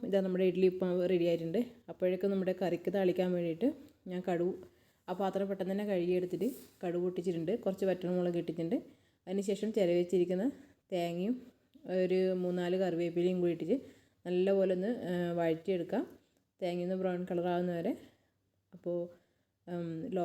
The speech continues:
ഫ്ലെയിമിൽ വെച്ചിട്ട് വേണം അത്, ഉം, വഴറ്റിയെടുക്കാൻ വേണ്ടി. കരിയാതെ വഴറ്റിയെടുക്കണം. വഴറ്റുമല്ല കേട്ടോ, തേങ്ങ വറക്കുവാണല്ലോ ചെയ്യുന്നത് അല്ലേ? അപ്പോൾ അത് തേങ്ങയുടെ ഒരു ബ്രൗൺ കളർ ആവുന്ന വരെ വറുത്തെടുക്കണം.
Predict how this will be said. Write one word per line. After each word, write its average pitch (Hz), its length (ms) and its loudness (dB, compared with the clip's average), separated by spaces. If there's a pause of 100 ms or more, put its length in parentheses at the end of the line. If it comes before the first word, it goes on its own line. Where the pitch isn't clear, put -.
ഫ്ലെയിമിൽ 185 360 2
വെച്ചിട്ട് 185 320 -2
വേണം 180 200 0
അത്, 180 100 6 (520)
ഉം, 170 100 -4 (140)
വഴറ്റിയെടുക്കാൻ 170 600 -2
വേണ്ടി. 165 180 0 (480)
കരിയാതെ 175 540 0
വഴറ്റിയെടുക്കണം. 165 600 0 (760)
വഴറ്റുമല്ല 180 500 2
കേട്ടോ, 175 200 0
തേങ്ങ 165 300 0
വറക്കുവാണല്ലോ 165 580 0
ചെയ്യുന്നത് 156 240 0
അല്ലേ? 160 140 0 (220)
അപ്പോൾ 156 180 -4 (140)
അത് 156 100 0 (420)
തേങ്ങയുടെ 165 420 -2
ഒരു 180 140 0
ബ്രൗൺ 170 200 0 (100)
കളർ 175 260 2
ആവുന്ന 175 300 2
വരെ 175 140 0 (580)
വറുത്തെടുക്കണം. 175 480 2